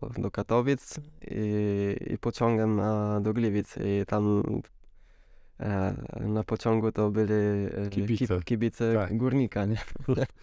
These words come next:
Speaker 2: Trafiłeś na jakiś może
Speaker 1: No,
Speaker 2: darmowy mecz
Speaker 1: tro-,
Speaker 2: albo
Speaker 1: trochę hałas tam był.
Speaker 2: Okej.
Speaker 1: I, i, ale jeszcze nie, wtedy nie znałem e-, Ekstraklasy i,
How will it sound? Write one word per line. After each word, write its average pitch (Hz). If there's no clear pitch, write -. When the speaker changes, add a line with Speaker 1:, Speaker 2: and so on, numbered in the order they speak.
Speaker 2:
Trafiłeś 110
na 113
jakiś 107
może 113
Speaker 1:
No, 107
Speaker 2:
darmowy 113
mecz 123
Speaker 1:
tro-, -
Speaker 2:
albo 98
Speaker 1:
trochę 135
hałas 120
tam 113
był. 117
Speaker 2:
Okej. 107
Speaker 1:
I, -
i, -
ale 107
jeszcze 110
nie, 104
wtedy 117
nie 117
znałem 110
e-, 101
Ekstraklasy 110
i, 104